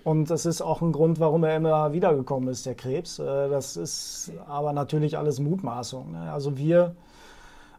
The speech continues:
ähm, sind eigentlich immer nur happy gewesen, dass die Ärzte, äh, uns gesagt haben, dass sie keine Metastasen gefunden haben. Das war im Übrigen auch, wir sind, äh, in der ganzen Zeit viermal nach Herne geschickt worden,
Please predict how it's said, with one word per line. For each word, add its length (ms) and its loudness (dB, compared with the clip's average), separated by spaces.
ähm, 560 4
sind 240 2
eigentlich 360 2
immer 200 4
nur 160 6
happy 260 6
gewesen, 500 4
dass 440 0
die 300 2
Ärzte, 1400 2
äh, 40 -10
uns 140 -6
gesagt 400 0
haben, 260 0
dass 160 -4
sie 280 -4
keine 260 -4
Metastasen 680 -2
gefunden 400 -8
haben. 220 -8
Das 180 -8
war 120 0
im 80 0
Übrigen 260 2
auch, 280 0
wir 80 0
sind, 400 -2
äh, 260 0
in 40 -2
der 120 0
ganzen 320 -4
Zeit 260 0
viermal 360 2
nach 200 0
Herne 240 4
geschickt 380 0
worden, 500 2